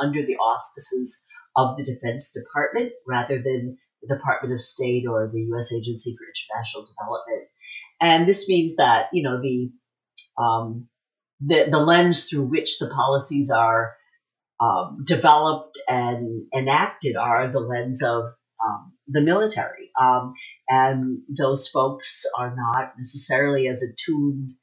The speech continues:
as the civilians, uh, to, to, um, these other needs I've been talking about in terms of poverty and underdevelopment and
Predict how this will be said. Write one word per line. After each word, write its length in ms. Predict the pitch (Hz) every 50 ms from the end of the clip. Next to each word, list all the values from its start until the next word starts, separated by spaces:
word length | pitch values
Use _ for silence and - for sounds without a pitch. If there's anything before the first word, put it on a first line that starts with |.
| _ _ _ _ _ _ _ _ -
as 280 | 127 131 131 127 - -
the 60 | 127
civilians, 1040 | 123 - - 139 117 143 143 151 165 165 156 147 131 123 131 139 143 139 - - -
uh, 360 | 147 131 117 120 117 113 113 113 - - -
to, 480 | - 147 135 127 127 127 127 127 127 127 _ _ _ _ _ _ _ _ _ _ _ _ _ _ _ _ _ -
to, 520 | - 165 147 143 143 143 143 139 135 135 127
um, 340 | - 131 127 127 - 123 131 147
these 180 | 165 151 139
other 240 | - - - 147 143
needs 280 | 135 139 139 127 - -
I've 140 | 113 -
been 120 | - - -
talking 480 | - - 104 - - - 139 120 110
about 280 | 107 104 101 104 107 -
in 80 | _ 107
terms 360 | - - 117 113 113 113 -
of 160 | 113 110 110 - _ - - - _ _ -
poverty 460 | - 131 127 120 117 127 120 123 120 117
and 80 | 113
underdevelopment 1120 | 117 117 117 117 113 104 - 113 113 113 107 104 107 110 110 - - 113 104 107 107 107 -
and 280 | - - - - - -